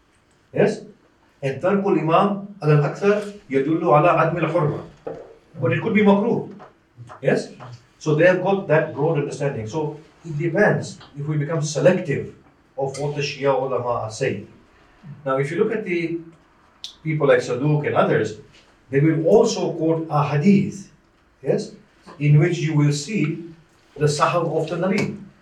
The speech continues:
or quote verses of the Quran in which Allah subhanahu wa ta'ala intervenes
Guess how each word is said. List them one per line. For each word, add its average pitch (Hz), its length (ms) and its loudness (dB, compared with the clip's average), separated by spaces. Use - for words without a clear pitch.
or 151 240 2
quote 160 300 2
verses 156 300 0
of 151 100 -6
the 147 80 -4
Quran 143 400 0
in 143 80 -6
which 156 280 0
Allah 135 240 -2
subhanahu 135 260 -2
wa 127 160 0
ta'ala 147 160 4
intervenes 147 720 0